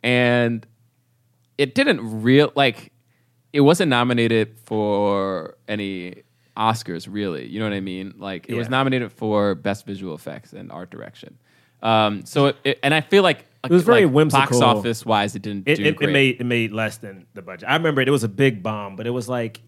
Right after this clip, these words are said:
Speaker 2: 'cause when you read Dante's Inferno, Dante's Inferno has a very, you visualize a certain type of thing. It's the levels of hell. And this took those levels and made it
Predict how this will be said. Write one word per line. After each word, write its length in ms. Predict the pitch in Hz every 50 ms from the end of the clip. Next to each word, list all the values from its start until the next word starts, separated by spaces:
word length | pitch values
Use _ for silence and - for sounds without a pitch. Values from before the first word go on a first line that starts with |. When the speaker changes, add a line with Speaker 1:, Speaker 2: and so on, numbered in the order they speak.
| _ _ _ _ _ _ _ _ _ _ _ _ _ _ _
Speaker 2:
'cause 200 | - 240 226 - - _ _ -
when 140 | 165 180
you 100 | 196 240
read 240 | 214 156 202 247 233
Dante's 280 | 165 175 165 156 160 147
Inferno, 280 | 180 - - 156 143
Dante's 280 | 117 135 156 - 170 147
Inferno 380 | 143 123 - 139 139 135 127 120
has 340 | 117 117 117 117 113 110 -
a 60 | 110
very, 680 | 101 92 104 113 110 107 104 101 98 98 95 92 - _ _ _ _ _
you 160 | - 139 147 127
visualize 520 | 107 147 170 156 165 151 139 127 123 123
a 40 | 123
certain 200 | - 135 120 117
type 140 | 113 107 110
of 80 | 110
thing. 240 | - 139 135 131 127
It's 100 | 113 -
the 60 | 110
levels 280 | 104 110 110 107 101 92
of 80 | 98
hell. 520 | 104 139 151 151 143 139 139 135 131 135 - _ _ _ _ _ _ _ _ _ _ -
And 200 | 135 127 127 147
this 220 | 170 190 180 -
took 300 | - - - 180 170 -
those 220 | - 147 131 113
levels 360 | 107 117 127 131 123 123 117 113
and 140 | 113 110
made 240 | 110 113 117 117 113
it 260 | 110 107 101 98 -